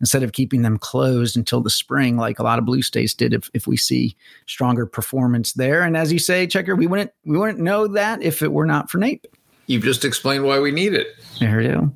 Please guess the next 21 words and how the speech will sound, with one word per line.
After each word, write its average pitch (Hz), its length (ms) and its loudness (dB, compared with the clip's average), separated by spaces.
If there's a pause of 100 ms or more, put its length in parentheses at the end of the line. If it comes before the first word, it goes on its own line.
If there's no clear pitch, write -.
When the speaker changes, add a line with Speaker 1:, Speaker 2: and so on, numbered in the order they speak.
(140)
Speaker 1:
There 120 240 0
you 117 80 0
go. 107 400 2
All 135 180 2
right. 127 320 0
Well, 135 480 0
again, 139 480 0
everybody 151 680 0
should 143 240 0
now 123 400 0
go 135 260 -4
immediately 185 960 0
to 160 160 0
their 143 160 0
favorite 170 440 0
online 143 680 0
or 131 180 2
physical 208 300 0
bookstore, 139 480 0
probably 196 340 0
online. 120 460 0